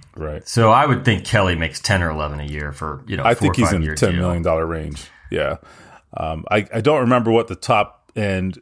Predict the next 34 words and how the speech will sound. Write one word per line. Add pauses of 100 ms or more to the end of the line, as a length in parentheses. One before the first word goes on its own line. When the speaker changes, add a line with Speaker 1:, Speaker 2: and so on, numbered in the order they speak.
Speaker 1:
offensive
lineman
Speaker 2:
So
Speaker 1:
is
right
now.
Speaker 2:
Tunsil (300)
Speaker 1:
But (160)
Speaker 2:
with
Houston
is
the
top
paid
left
tackle, (580)
and
he's
making
twenty-two
a
year. (1800)
Speaker 1:
Tunsil's
getting
Speaker 2:
Second
Speaker 1:
twenty-two.
Speaker 2:
place.
Speaker 1:
That
I
didn't
Speaker 2:
Second
Speaker 1:
realize.
Speaker 2:
place
Speaker 1:
Okay.